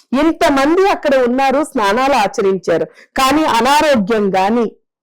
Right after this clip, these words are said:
లేకపోతే ఏదైనా ఇబ్బంది కలిగిందని గాని, ఆహార సమస్య వచ్చిందని గాని ఏదైనా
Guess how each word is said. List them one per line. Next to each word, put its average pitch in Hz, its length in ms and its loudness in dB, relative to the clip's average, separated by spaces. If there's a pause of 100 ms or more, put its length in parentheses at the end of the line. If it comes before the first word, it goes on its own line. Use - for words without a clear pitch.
(400)
లేకపోతే 285 520 2 (100)
ఏదైనా 254 240 0 (140)
ఇబ్బంది 269 420 -2
కలిగిందని 220 640 -2
గాని, 214 280 -2 (600)
ఆహార 269 320 2 (160)
సమస్య 254 560 0
వచ్చిందని 220 600 -2
గాని 208 260 0 (400)
ఏదైనా 240 280 0